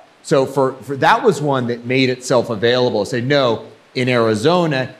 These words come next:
here's the process. Here's how the ballots are configured. Here's why Sharpies don't actually matter." But other things like ballots in the ditch, and frankly, there could be ballots in a ditch. A, a, you know, a, a, a mail truck could run off the road.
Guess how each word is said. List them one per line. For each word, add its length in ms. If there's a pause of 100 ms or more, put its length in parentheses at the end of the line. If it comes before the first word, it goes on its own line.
(180)
here's 360
the 100
process. 800
Here's 280
how 120
the 80
ballots 420
are 80
configured. 640 (240)
Here's 420 (120)
why 320
Sharpies 460
don't 200
actually 360
matter." 360 (220)
But 120
other 200
things 260
like 160
ballots 360
in 80
the 80
ditch, 300 (300)
and 80
frankly, 480 (260)
there 160
could 200
be 140
ballots 420
in 100
a 80
ditch. 300
A, 260
a, 160 (120)
you 80
know, 180
a, 300
a, 140
a 60
mail 220
truck 240
could 120
run 180
off 180
the 80
road. 340